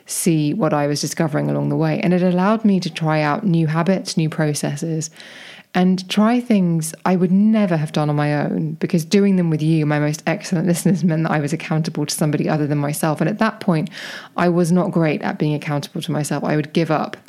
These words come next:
I would let myself down before I'd let you down. And one of those habits that I tried in two thousand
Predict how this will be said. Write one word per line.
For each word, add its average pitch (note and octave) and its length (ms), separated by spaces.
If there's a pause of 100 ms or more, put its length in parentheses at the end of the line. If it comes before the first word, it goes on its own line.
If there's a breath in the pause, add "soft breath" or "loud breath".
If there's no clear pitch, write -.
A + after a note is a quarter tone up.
(680 loud breath)
I F3 80
would F#3 140
let F#3+ 120
myself D#3+ 400
down C#3+ 420 (100)
before D#3 280
I'd D3 120
let D3+ 120
you D3 160
down. C#3 360 (1160)
And G3 160
one G#3 140
of A3 80
those G3+ 180
habits - 720 (540 loud breath)
that - 240
I D#3 800
tried D3+ 520
in D#3+ 240
two D#3 200
thousand D3+ 520